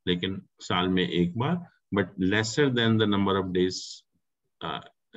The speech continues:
as compared to Saturn actually। तो सैटर्न तो one forty days के लिए होता है, ये होता है one twenty days के लिए,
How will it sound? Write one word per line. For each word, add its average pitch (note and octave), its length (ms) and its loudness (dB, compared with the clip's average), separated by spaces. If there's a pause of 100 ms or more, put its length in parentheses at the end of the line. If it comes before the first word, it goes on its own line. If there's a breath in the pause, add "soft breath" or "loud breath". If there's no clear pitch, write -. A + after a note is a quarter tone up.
(120)
as F#2+ 100 -2
compared F2+ 380 2
to F#2 60 -2
Saturn F2+ 460 -2
actually। - 420 -14 (360)
तो - 60 0
सैटर्न C3 460 0
तो C3 100 2
one A#2 220 2
forty A#2 300 -2
days A#2 240 0
के B2 120 -2
लिए A#2+ 140 0
होता A#2 240 -6
है, C#3 100 -2
ये A2 60 0
होता F#2 200 -4
है C#3+ 60 -6
one G2+ 260 -2
twenty D2+ 300 -6
days B1 300 -10
के - 100 -14
लिए, C#2 160 -12